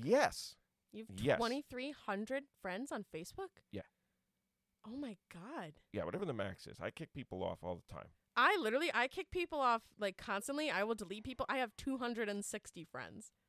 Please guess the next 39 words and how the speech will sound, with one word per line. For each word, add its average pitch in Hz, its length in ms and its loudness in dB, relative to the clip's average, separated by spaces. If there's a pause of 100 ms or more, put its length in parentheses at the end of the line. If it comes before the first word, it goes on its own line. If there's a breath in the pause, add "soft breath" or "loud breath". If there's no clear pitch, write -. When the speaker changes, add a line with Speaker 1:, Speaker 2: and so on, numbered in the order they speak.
Speaker 1:
They 104 120 2
all 110 160 6
love 117 200 2
you. 90 140 -6 (140)
Speaker 2:
Uh, 202 180 6 (200)
I 226 160 6
know. 262 220 8
I 214 140 6
only 247 340 8
have 247 280 8
the 214 80 2
people 226 280 2
that 214 100 8
I 214 80 6
genuinely 208 600 2
want 196 200 2
to - 60 -4
interact 170 360 0
with - 80 -14
Speaker 1:
But 156 80 6
Speaker 2:
on 170 40 0
Speaker 1:
the 165 80 6
Speaker 2:
Facebook. - 100 -8
Speaker 1:
point, 214 140 6
Speaker 2:
But - 80 2
that's 370 120 10
Speaker 1:
so, - 40 8
Speaker 2:
crazy. - 240 8
Speaker 1:
so 165 40 8
Speaker 2:
That's - 200 8
Speaker 1:
what 208 80 2
Speaker 2:
a 220 40 6
lot - 80 4
of 185 60 -4
Speaker 1:
Facebook 208 220 2
will 170 140 4
Speaker 2:
people. 147 240 4
Speaker 1:
do - 40 -
is 110 160 -2